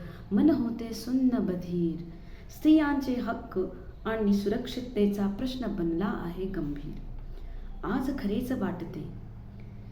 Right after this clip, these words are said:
बसवेश्वरांनी अवतार घ्यावा, आज खरेच वाटते बसवेश्वरांनी अवतार घ्यावा. बिथरलेल्या समाजाची लगाम खेचून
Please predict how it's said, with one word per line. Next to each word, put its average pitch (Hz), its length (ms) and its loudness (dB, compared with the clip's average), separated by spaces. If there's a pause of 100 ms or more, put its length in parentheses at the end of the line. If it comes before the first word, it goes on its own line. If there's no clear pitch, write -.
(360)
बसवेश्वरांनी 202 960 0
अवतार 160 360 -6
घ्यावा, - 420 -6 (640)
आज 269 240 2 (100)
खरेच 240 380 2
वाटते 247 540 -2
बसवेश्वरांनी 208 1000 2
अवतार 202 520 0
घ्यावा. 165 440 -4 (340)
बिथरलेल्या 254 800 4
समाजाची 208 800 2
लगाम 196 460 0
खेचून 170 400 -2